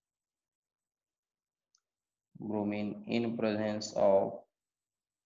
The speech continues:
in presence of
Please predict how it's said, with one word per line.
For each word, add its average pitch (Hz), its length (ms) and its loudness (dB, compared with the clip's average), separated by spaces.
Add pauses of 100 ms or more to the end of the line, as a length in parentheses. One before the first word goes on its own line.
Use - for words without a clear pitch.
(2250)
in 107 300 -6
presence 101 640 -4
of 101 360 0